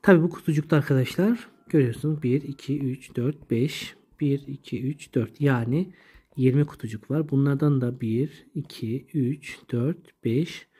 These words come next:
altı tanesi ne olmuş arkadaşlar? E, karalanmış. Orada şunu diyor arkadaşlar. Yukarıda verilen şeklin yüzde ellisinin boyalı olması için kaç karenin daha boyanması gerekir?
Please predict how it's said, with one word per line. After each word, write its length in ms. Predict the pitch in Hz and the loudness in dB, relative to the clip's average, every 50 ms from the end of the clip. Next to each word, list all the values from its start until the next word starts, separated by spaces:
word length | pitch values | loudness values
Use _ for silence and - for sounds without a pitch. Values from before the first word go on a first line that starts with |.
| - - - _ _ _ | -20 -20 -20 _ _ _
altı 340 | 139 131 131 131 - - | 0 2 2 2 0 -4
tanesi 760 | 143 - 127 120 113 113 110 110 - - - 165 180 196 190 - - - _ _ _ _ _ _ _ | -4 -2 -2 -2 -2 -2 -4 -6 -6 -2 2 2 2 2 0 -6 -16 -20 _ _ _ _ _ _ _
ne 160 | 143 135 156 | 0 2 4
olmuş 320 | 151 127 113 110 104 - - 117 107 107 - - - | 4 2 0 -2 -8 -8 -8 -8 -8 -8 -10 -12 -10
arkadaşlar? 720 | 131 120 - - 127 113 104 - - 185 202 220 - - - _ _ _ _ _ _ _ _ - | -10 -10 -8 -6 -6 -6 -6 -2 0 0 0 0 -2 -6 -14 _ _ _ _ _ _ _ _ -4
E, 160 | 135 123 120 | -4 -2 0
karalanmış. 760 | - - 160 156 139 127 110 104 - - - - - - _ _ _ _ _ _ _ _ _ - | 2 4 6 6 6 4 2 -2 -8 -12 -16 -18 -18 -20 _ _ _ _ _ _ _ _ _ 6
Orada 240 | 247 180 180 233 | 8 8 8 4
şunu 220 | 220 - - 190 170 | 2 4 2 4 4
diyor 100 | 147 139 | 4 4
arkadaşlar. 400 | 131 - 127 120 - - 208 240 | 2 0 -2 -4 -2 -2 -2 -2
Yukarıda 500 | 208 156 156 151 185 185 175 196 185 170 | 0 -2 0 2 2 4 6 6 6 6
verilen 280 | 170 160 160 170 175 | 6 6 4 4 2
şeklin 480 | 170 - - 143 131 - - - 123 127 | 0 -2 -4 -6 -6 -6 -6 -6 -6 -4
yüzde 500 | 123 139 151 156 143 131 127 - 220 233 | 0 0 0 0 0 -4 -2 0 2 2
ellisinin 800 | 214 156 147 139 139 139 135 135 - - - 139 131 120 117 117 | 4 4 4 2 2 0 -2 -2 -4 -2 -2 -2 0 0 0 0
boyalı 280 | 135 143 143 156 170 175 | 0 2 2 4 4 4
olması 400 | 151 131 120 117 110 - - 113 | 4 2 2 -2 -4 -6 -10 -12
için 320 | 110 - - 190 220 - - - - - - _ _ | -8 -2 -2 -2 -2 -2 -8 -16 -20 -20 -20 _ _
kaç 380 | - - - 208 202 202 - - | 0 4 4 4 4 2 -2 -4
karenin 600 | - - 143 135 127 120 127 156 185 208 208 175 | 0 0 2 2 2 2 2 2 2 0 0 0
daha 300 | 151 131 123 160 160 139 | 0 0 2 2 2 4
boyanması 680 | 135 135 131 127 127 127 120 117 120 117 - - 190 | 4 4 4 2 0 -2 -2 -4 -6 -6 -4 -2 -2
gerekir? 580 | 180 131 120 135 127 117 110 104 - - 190 220 | -2 0 0 0 0 0 -2 -6 -6 -6 -6 -6